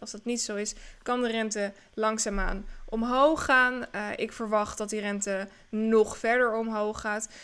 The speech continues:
Dus die coronacrisis, die heeft een beetje roet in het eten gegooid. Er wordt nu gewezen naar die coronacrisis. Maar het had ook totaal iets anders kunnen zijn. Het had ook een andere reden kunnen zijn.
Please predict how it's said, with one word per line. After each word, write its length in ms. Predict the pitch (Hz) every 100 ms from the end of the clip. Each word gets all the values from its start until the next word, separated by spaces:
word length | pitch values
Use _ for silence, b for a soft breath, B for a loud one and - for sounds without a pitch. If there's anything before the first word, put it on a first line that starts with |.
| B _
Dus 300 | 233 233 240
die 100 | 247
coronacrisis, 800 | 254 254 320 349 330 285 269 262
die 80 | 262
heeft 160 | 254
een 60 | 240
beetje 220 | 226 226
roet 260 | 208 226 233
in 80 |
het 80 | 220
eten 300 | 175 214 214
gegooid. 440 | - - 208 208 208
Er 60 |
wordt 200 | 196 208
nu 100 | 208
gewezen 420 | 208 196 196 202
naar 80 | 196
die 100 | 190
coronacrisis. 560 | 202 196 196 196 202 208
Maar 140 | 202
het 100 | 208
had 180 | 214 214
ook 120 | 208
totaal 420 | - 214 214 202 196
iets 140 | -
anders 320 | 208 220 208
kunnen 180 | - 190
zijn. 120 | 190
Het 100 | 185
had 120 | -
ook 140 | 139 196
een 100 | -
andere 260 | 226 240
reden 340 | 220 220 220 214
kunnen 180 | 214 208
zijn. 260 | 190 196